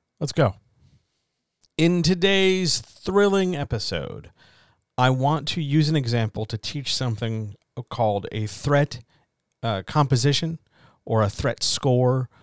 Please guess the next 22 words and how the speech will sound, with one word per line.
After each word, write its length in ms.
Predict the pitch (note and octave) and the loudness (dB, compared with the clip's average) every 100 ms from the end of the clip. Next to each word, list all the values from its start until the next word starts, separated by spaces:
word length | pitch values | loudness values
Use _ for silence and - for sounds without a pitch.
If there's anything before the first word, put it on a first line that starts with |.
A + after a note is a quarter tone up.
| _ _ _ | _ _ _
or 420 | A2 G#2+ G#2 - _ | 2 2 2 -2 _
a 60 | G#2 | -10
threat 500 | - - B2 A#2 - _ - | -8 -2 0 0 -4 _ -8
level 520 | A2 A#2 A#2+ C3 C#3 | 0 2 4 2 0
assessment. 720 | A#2+ - C3 - C3+ C3+ B2+ - _ _ - | -2 -2 -2 -2 -4 -6 -8 -18 _ _ 0
And 120 | D3 | 6
these 140 | E3 | 6
are 140 | E3 D3+ | 8 8
all 160 | D3 | 8
very 460 | C#3 C3+ C3 B2+ G#2 | 6 4 4 -2 -4
intense 480 | A2+ G#2 B2+ A#2+ - | -4 -4 -4 -2 -2
sounding 400 | B2 A2+ A2 G#2+ | -2 -2 -2 -4
terms 420 | A2+ G#2+ G#2+ G#2+ | -4 -2 -2 -4
for 240 | - G#2 | -4 -2
a 60 | G#2 | -2
very 260 | G#2+ G#2+ | -2 -2
simple 480 | G2+ - A#2 A2 - | -2 -4 -4 -6 -12
thing. 420 | - C3+ C3+ B2+ - - - - _ | -8 -4 -2 -2 -8 -18 -20 -20 _
But 240 | D3+ D3 _ | 4 4 _
basically, 460 | D#3 C#3 D3 D3 C#3 | 4 6 4 2 2
it 260 | C3+ C3+ _ | -2 -4 _
means 640 | C#3+ B2+ B2 A#2+ A2+ - | 2 4 4 2 0 -2